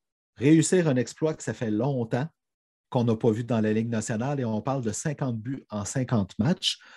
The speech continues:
et je parle de Leon Draisaitl. Il est chaud, il est vraiment hot, Leon, là. Puis, tu sais, c'est, c'est fou, là, à quel point il, il continue d'augmenter la qualité de son jeu.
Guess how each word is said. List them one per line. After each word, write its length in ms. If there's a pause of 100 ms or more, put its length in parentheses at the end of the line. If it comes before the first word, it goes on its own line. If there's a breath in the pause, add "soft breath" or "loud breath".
(140 loud breath)
et 120
je 120
parle 300
de 100
Leon 340
Draisaitl. 800 (960 soft breath)
Il 180
est 120
chaud, 360
il 140
est 40
vraiment 600
hot, 140
Leon, 440
là. 180
Puis, 440
tu 80
sais, 80
c'est, 320 (380 soft breath)
c'est 260
fou, 320
là, 200
à 80
quel 280
point 520 (600)
il, 960
il 80
continue 580
d'augmenter 840
la 140
qualité 540
de 40
son 320
jeu. 240